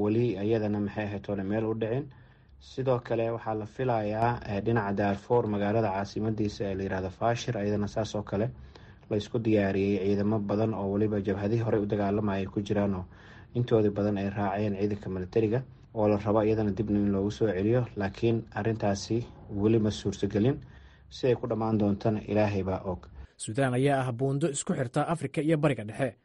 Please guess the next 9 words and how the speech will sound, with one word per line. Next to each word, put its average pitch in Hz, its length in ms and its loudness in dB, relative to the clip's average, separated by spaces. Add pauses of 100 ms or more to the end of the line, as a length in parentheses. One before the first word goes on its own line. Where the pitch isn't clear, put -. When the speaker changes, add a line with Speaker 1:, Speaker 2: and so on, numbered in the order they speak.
(240)
Speaker 2:
waxayna 175 280 0
leedahay 151 680 2
khayraad 160 440 4
dabiici 139 440 0
ah 113 140 -10 (100)
taasoo 143 540 -2 (200)
Khartoum 147 540 2 (200)
ka 202 100 0
dhigaysa 120 440 -2